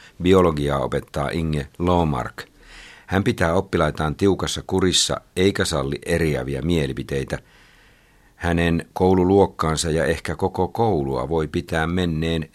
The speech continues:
D D R:n vertauskuvana. Vaikka opettaja Inge näkee opettamassaan biologiassa sen, kuinka luomakunnassa vallitsee villeys ja keskinäinen kamppailu, hän ei salli sitä oppilaiden keskuudessa.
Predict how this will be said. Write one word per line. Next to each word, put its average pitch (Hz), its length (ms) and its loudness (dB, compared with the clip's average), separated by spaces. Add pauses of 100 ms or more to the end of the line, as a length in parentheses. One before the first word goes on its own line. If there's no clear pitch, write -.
D 85 280 2
D 78 340 0
R:n 60 360 -8
vertauskuvana. 58 1000 -8 (500)
Vaikka 90 360 2
opettaja 87 500 0
Inge 104 300 2
näkee 78 480 -2 (680)
opettamassaan 82 720 -2
biologiassa 73 680 2
sen, 78 240 -2
kuinka 78 300 -2
luomakunnassa 76 680 -2
vallitsee 76 480 -2
villeys 76 440 0
ja 73 60 -8
keskinäinen 76 540 -4
kamppailu, 80 540 0 (320)
hän 104 220 2
ei 78 180 0
salli 90 340 0
sitä 82 420 0
oppilaiden 60 680 -4
keskuudessa. - 800 -10